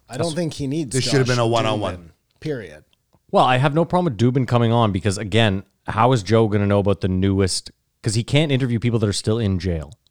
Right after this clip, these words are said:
Speaker 1: Yeah, yeah. I, I'm not, him and Josh Dubin are friends, and I assume that Joe is, like, giving, you know, help to their foundation. I just
Speaker 3: This
Speaker 1: at,
Speaker 3: guy's providing
Speaker 1: at this
Speaker 3: ins-,
Speaker 1: point, like,
Speaker 3: inspiration.
Speaker 1: Josh Dubin,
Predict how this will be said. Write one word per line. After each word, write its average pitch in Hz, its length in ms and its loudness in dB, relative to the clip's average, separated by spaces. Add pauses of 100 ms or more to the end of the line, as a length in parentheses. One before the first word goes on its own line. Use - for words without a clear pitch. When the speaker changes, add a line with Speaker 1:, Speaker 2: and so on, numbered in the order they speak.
(720)
Speaker 1:
Yeah, 233 180 -4
yeah. 127 180 -2 (200)
I, 165 60 -6
I'm 156 100 -2
not, 165 300 -2 (100)
him 156 220 -2
and 143 120 -2
Josh 135 260 -4
Dubin 127 400 -6
are 104 60 -8
friends, 175 580 -4
and 123 260 -6
I 117 120 -6
assume 147 500 -4
that 127 180 -6
Joe 127 340 -4
is, 117 180 -8
like, 120 180 -8
giving, 113 560 -8
you 117 100 -8
know, 98 220 -10
help 127 400 -10
to 131 100 -8
their 107 180 -8
foundation. 120 840 -8 (280)
I 120 100 -10
just 120 260 -10 (340)
Speaker 3:
This 131 160 -4
Speaker 1:
at, 156 60 0
Speaker 3:
guy's 185 160 2
providing 160 280 2
Speaker 1:
at 127 60 0
this 214 200 4
Speaker 3:
ins-, - 80 -8
Speaker 1:
point, 170 380 -2 (180)
like, 156 200 -2
Speaker 3:
inspiration. 104 340 -8 (1300)
Speaker 1:
Josh 180 340 -2
Dubin, 139 520 -4